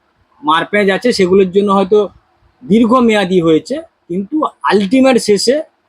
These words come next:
আইনকেই মান্যতা দিতে হয়েছে। আমি আপনাকে বিগত দিনেও বলেছি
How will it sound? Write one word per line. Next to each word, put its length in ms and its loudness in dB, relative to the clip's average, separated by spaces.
আইনকেই 480 0
মান্যতা 440 0
দিতে 280 -8
হয়েছে। 360 -12
আমি 160 -2
আপনাকে 300 0
বিগত 320 0
দিনেও 280 0
বলেছি 420 -2